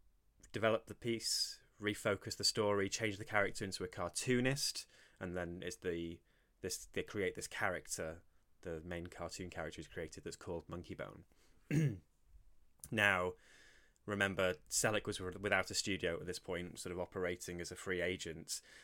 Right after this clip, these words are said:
uh, so he didn't really have a producer. So, uh, he, in the past, he had Tim Burton, Denise Di Novi as, like, his producers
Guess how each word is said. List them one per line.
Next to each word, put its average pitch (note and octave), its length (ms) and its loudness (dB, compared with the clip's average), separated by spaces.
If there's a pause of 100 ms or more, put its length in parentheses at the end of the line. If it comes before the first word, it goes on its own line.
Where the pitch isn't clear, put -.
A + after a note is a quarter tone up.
(160)
uh, - 40 -6
so - 120 0
he G#2 40 0
didn't G2 140 -4
really F#2+ 120 2
have F#2+ 80 2
a F#2 40 -2
producer. D3 600 6
So, - 140 2
uh, G#2 180 0
he, C3 160 2
in G#2+ 100 2
the G#2 60 4
past, A2 380 4
he G#2 100 2
had F#2+ 460 6
Tim F#2 240 -4
Burton, F#2+ 480 2
Denise F#2 300 -2
Di F#2 80 -2
Novi F2+ 380 2
as, E2 160 -4
like, E2+ 140 -6
his E2+ 180 -8
producers F2+ 760 -4